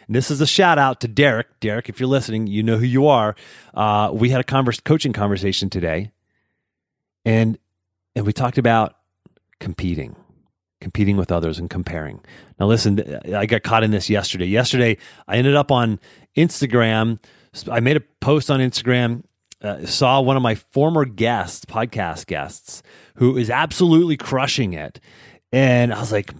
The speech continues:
"Man, look at how many Instagram followers he has. Man, look at, uh, he, look at all these amazing photographs he has. He must have, like, a photographer following him around or something." I'm like, "Holy mackerel,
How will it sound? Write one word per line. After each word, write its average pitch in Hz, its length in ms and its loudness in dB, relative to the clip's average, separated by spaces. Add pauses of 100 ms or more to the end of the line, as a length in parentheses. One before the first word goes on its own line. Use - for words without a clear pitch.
"Man, 147 400 -2
look 160 160 -4
at 151 60 -2
how 135 120 2
many 104 300 0 (100)
Instagram 135 560 0
followers 95 460 0
he 90 140 -10
has. 82 240 -8 (320)
Man, 160 640 0 (340)
look 185 260 2
at, 170 260 0 (360)
uh, 113 320 -2 (140)
he, 139 340 -4
look 196 160 -2
at 233 80 4
all 208 60 4
these 131 180 2 (100)
amazing 139 480 4 (120)
photographs 156 580 2
he 92 120 -6
has. 78 260 -12
He 190 100 2
must 240 220 0
have, 196 160 -2
like, 160 120 -2
a 117 60 -2
photographer - 1120 -6 (280)
following 190 540 2
him 127 160 2
around 127 460 0
or 104 80 -4
something." 76 380 -12
I'm 180 100 -4
like, 135 140 -6
"Holy 202 420 2
mackerel, 151 380 -2